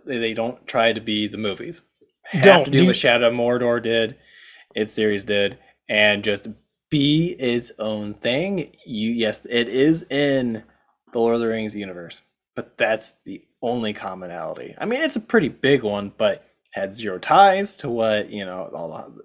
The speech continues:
Speaker 1: you know, the Hobbits are doing with the ring or anything else. It's gotta be exactly that. I don't wanna hear, unless it's, like, in the future and Harry Potter is now, like, a, a legend, a figurehead, um, somebody who used to be here or someone famous there. But that's, you know,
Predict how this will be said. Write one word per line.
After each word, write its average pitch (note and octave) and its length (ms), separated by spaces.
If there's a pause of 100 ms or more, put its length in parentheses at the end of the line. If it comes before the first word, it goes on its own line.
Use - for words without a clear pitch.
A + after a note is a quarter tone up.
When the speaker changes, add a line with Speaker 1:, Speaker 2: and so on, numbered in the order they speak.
(100)
Speaker 1:
you G#2 120
know, E2 80
the - 120
Hobbits - 360
are - 20
doing F#2+ 160
with - 80
the - 80
ring C#3 500
or G#2 120
anything G2+ 440
else. C#3+ 360 (680)
It's - 120
gotta A#2 220
be A#2 120
exactly G#2 540
that. F#2 260
I G2 80
don't G#2 120
wanna G#2 180
hear, G#2+ 440 (340)
unless A2+ 240
it's, B2 120
like, G#2+ 380
in B2+ 140
the G#2+ 100
future C#3 720
and A#2 640 (220)
Harry A#2+ 380
Potter A2 380
is G2+ 180
now, G2+ 520
like, F#2+ 280
a, F#2 260
a A2 80
legend, G2+ 380
a E2+ 60
figurehead, F#2 600
um, F2+ 480 (800)
somebody E3 400
who D#3 100
used D3 200
to C#3+ 60
be C3 220
here B2 180
or A#2 40
someone A#2 260
famous G#2+ 380
there. F#2+ 220
But - 120
that's, G#2+ 260
you A2 100
know, G#2 80